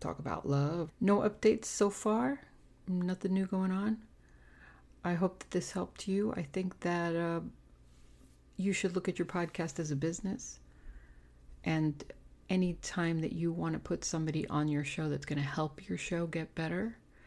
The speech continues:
or pick up more audience, more of an audience, you should look at it as an investment to pay that person or to do whatever you need to do to get them on there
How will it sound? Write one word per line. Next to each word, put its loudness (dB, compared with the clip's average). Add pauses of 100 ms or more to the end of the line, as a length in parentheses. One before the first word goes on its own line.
(380)
or 4
pick -6
up -2
more 2 (680)
audience, -2
more 0
of 0
an 4
audience, 2
you 2 (1600)
should 0
look 2
at 0
it 4
as 2
an 6
investment 0 (1120)
to -4
pay 2
that 0
person -4 (300)
or 2
to 2
do 4
whatever 2
you 4
need 2
to -2
do 2
to 4
get -2
them 2
on 4
there -6